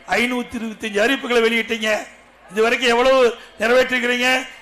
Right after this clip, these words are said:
கிராமப்புறத்துல நூறு நாள் வேலை திட்டத்தை நூற்றி ஐம்பது நாளா உயர்த்துனீங்க. உயர்த்தினாங்களா?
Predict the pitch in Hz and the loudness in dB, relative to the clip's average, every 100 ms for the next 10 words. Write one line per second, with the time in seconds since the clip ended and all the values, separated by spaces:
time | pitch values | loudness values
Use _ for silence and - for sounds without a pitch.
0 | - 196 247 262 254 247 254 262 240 254 | -8 2 4 4 2 0 2 2 2 0
1 | 254 254 247 254 254 247 240 247 233 330 | 2 2 2 2 0 -2 -2 -2 0 -2
2 | 359 320 311 294 302 311 269 262 285 254 | 0 0 0 0 2 2 2 -2 -4 -6
3 | 240 226 - - - 277 330 311 302 311 | -8 -10 -16 -20 -4 -2 0 -2 0 2
4 | 359 349 | 4 4